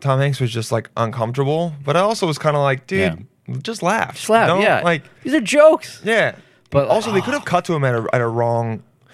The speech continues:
Speaker 1: you know, they also cut to people right at what they think is the best time. He could have been making that face to be at someone and be like, "Can you believe this is happening?"
Speaker 2: So
Speaker 1: But
Speaker 2: this
Speaker 1: they,
Speaker 2: is, this
Speaker 1: they
Speaker 2: is your
Speaker 1: caught
Speaker 2: media
Speaker 1: him,
Speaker 2: consp-,
Speaker 1: like
Speaker 2: this is your media conspiracy here. Yeah,
Speaker 1: No,
Speaker 2: yeah,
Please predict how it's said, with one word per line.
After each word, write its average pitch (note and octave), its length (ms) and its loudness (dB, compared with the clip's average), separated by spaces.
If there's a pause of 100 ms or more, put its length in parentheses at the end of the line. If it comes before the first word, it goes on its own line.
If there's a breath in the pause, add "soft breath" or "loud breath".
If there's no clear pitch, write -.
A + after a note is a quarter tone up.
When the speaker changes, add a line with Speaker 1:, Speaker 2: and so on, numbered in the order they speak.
(240 loud breath)
Speaker 1:
you E3 80 0
know, F#3 80 4
they E3 120 2
also F#3 280 2
cut E3 260 -2
to C#3+ 80 -4
people B2 300 -2
right A2+ 380 0 (440)
at B2 260 -2
what B2+ 220 -6
they B2+ 160 -4
think B2+ 260 -6
is A2+ 100 -6
the A#2+ 80 -4
best G#2+ 280 -6
time. G#2+ 260 -8 (260 soft breath)
He F3+ 200 -4
could A3+ 100 -2
have G3+ 80 0
been D3+ 160 0
making C#3 280 0
that B2+ 180 0
face B2+ 340 -2
to C3+ 100 -8
be B2 120 -2
at A#2 80 -4
someone B2 240 -2
and A#2 80 -2
be A#2 60 -2
like, - 180 -8
"Can B2 160 -16
you C#3 80 -12
believe A#2+ 220 -10
this C3+ 80 -12
is C3 100 -10
happening?" B2+ 320 -4
Speaker 2:
So B2+ 60 -2
Speaker 1:
But C3+ 60 4
Speaker 2:
this C#3 80 2
Speaker 1:
they, E3+ 120 0
Speaker 2:
is, - 80 -2
this D3 100 -2
Speaker 1:
they D3+ 60 0
Speaker 2:
is F3 80 0
your C#3+ 80 -2
Speaker 1:
caught C#3 180 2
Speaker 2:
media C3+ 140 0
Speaker 1:
him, B2+ 80 -4
Speaker 2:
consp-, B2+ 60 -2
Speaker 1:
like A#2+ 100 2
Speaker 2:
this A#2+ 100 0
is A#2+ 80 -2
your B2+ 80 2
media B2 180 2
conspiracy G2 440 -4
here. E2 180 -6
Yeah, F#2 160 2
Speaker 1:
No, G#3 140 4
Speaker 2:
yeah, F3 60 2